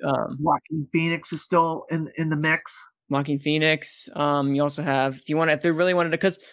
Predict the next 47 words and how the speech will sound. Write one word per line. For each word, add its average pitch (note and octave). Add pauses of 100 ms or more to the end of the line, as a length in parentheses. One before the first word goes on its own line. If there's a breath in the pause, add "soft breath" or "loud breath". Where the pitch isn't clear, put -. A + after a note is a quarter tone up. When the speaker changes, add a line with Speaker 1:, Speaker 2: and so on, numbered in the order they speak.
Speaker 1:
sag A#3
and G#3
critics F3+
could -
really D#3+
kind D3
of C3
boost D#3
the D#3
momentum. C#3
I F3
don't B3+
know D4
if C4
critics A#3+
are G3
gonna G3+
see -
West G3+
Side F3+
Story A#3+
before. C#3+ (260 loud breath)
Like, F3
is D#3+
that B3
even D4
gonna G#3
happen? D4
Are E3+
they G3
gonna A#3+
Speaker 2:
Oh, G3+
Speaker 1:
see A3
Speaker 2:
they're B3+
Speaker 1:
it C4
Speaker 2:
all B3+
Speaker 1:
before -
Speaker 2:
gonna D#4
Speaker 1:
it -
Speaker 2:
see G#4
it. -
Oh, F4
Speaker 1:
releases? A#3
Speaker 2:
yeah, F3
they'll A3+
see F#3
it. D3+